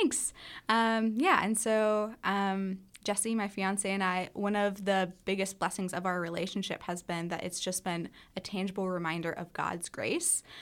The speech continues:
And it's been a space to say, "Hey, this is what I'm struggling with. This is what's hard for me, like, either in life or in faith," and then letting that other person speak God's truth into those places and be an encouragement, and also, um, to challenge me to be the best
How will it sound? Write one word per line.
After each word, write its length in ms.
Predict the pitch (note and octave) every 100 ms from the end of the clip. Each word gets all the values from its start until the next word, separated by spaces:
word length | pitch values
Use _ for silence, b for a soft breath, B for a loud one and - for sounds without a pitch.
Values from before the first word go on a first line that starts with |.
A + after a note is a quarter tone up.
| B B
And 100 | F#3+
it's 140 | F#3
been 160 | - F#3
a 60 |
space 340 | F#3 - F3+ F3+
to 100 | F#3+
say, 200 | - F#3
"Hey, 240 | F#3+ E4
this 180 | A#3+ A3+
is 80 | A#3
what 100 | G#3+
I'm 100 | F#3+
struggling 480 | G3 F#3+ F#3 F#3 F#3
with. 260 | F#3 F3+ - B B
This 160 | G#3
is 80 | G3+
what's 160 | F3+ -
hard 200 | G3+ G3+
for 120 | G#3
me, 260 | F#3+ F3+
like, 160 | E3+ D#3 -
either 240 | F3 D#3
in 160 | - E3+
life 260 | A3 D#4
or 120 | - F3
in 100 | D#3+
faith," 340 | - A3 A3+ G3
and 140 | F#3
then 120 | F3+
letting 300 | F3+ F3 F3+
that 140 | F3 -
other 180 | F3 E3+
person 640 | - F3+ F3+ F3 E3 F3 - b b -
speak 640 | - - F3+ E3+ - - _ F#3
God's 320 | F#3 F3 -
truth 300 | - F#3 A3+
into 220 | - B3 C4+
those 240 | C#4 C#4
places 460 | - D4+ C#4+ D4+ C4+
and 160 | F#3+
be 100 | F#3
an 80 | F3+
encouragement, 720 | E3 - F#3 F#3+ G3+ F#3+ F3+ - B B
and 100 | G3+
also, 540 | A#3 D4 C4 A#3+ - -
um, 220 | F3 - -
to 100 | -
challenge 420 | - G#3 A3+ A3
me 80 | F3
to 140 | F#3
be 420 | F3+ F3 F3 E3 - b b b
the 80 | F#3
best 480 | F3+ F3+ F3+ -